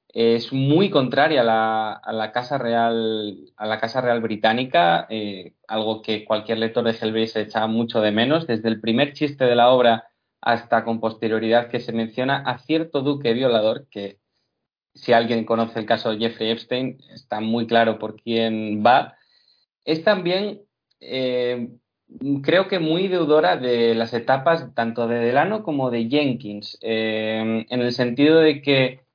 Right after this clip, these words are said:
es muy escatológica en determinados motivos. También muestra un carácter que me gusta mucho de, de Constantine, en, de Constantine en el mundo actual, como sería lo contrario que es a la tecnología y lo,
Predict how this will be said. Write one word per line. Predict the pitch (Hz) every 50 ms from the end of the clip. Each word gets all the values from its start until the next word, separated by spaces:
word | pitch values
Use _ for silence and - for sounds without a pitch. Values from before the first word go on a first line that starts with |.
| _ _
es | - 139 139
muy | 151 175 185 165
escatológica | 151 - - 123 117 - 113 120 131 - 170 160 - 185
en | 147 135 127 120
determinados | 117 117 117 113 117 113 117 117 117 117 117
motivos. | 120 120 117 113 127 139 156 185 190 185 -
También | - 120 117 123 143 160
muestra | 165 170 180 175 170 170 160 156 143 - -
un | 143 160 156
carácter | - 151 143 147 147 147 - 131 123 -
que | 120
me | 117 117
gusta | 117 139 143 139 - 156
mucho | 151 147 139 139 139 127
de, | 123 120 117 117 113 113 - _
de | - 120 117 117 117
Constantine, | - 123 127 131 135 - 156 160 160 165 180 190 220 226 -
en, | - - - - -
de | - -
Constantine | - 131 135 143 143 143 160 160
en | 160 131
el | 117 113 113 110
mundo | 117 123 127 127
actual, | 123 123 - 127 131 131 131
como | 123 117 113
sería | - 120 113 127 135 135 139 - _ _ _ _ _ _
lo | - 120 120
contrario | 127 123 120 135 143 147 170 170
que | 165
es | 156 156
a | 151
la | 143 139 135
tecnología | 135 127 117 123 120 117 113 117 - 123 131 156 156
y | 135
lo, | 117 110 110 107 107 107 110 -